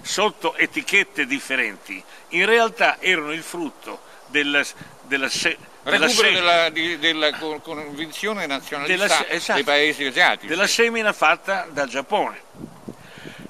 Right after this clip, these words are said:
Speaker 1: Quindi Mussolini disse, adesso semmai posso anche leggere una frase,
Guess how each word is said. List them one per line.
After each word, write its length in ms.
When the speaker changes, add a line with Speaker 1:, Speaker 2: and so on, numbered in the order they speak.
Speaker 1:
Quindi 420
Mussolini 680
disse, 580
adesso 360
semmai 560
posso 320
anche 400
leggere 400
una 160
frase, 640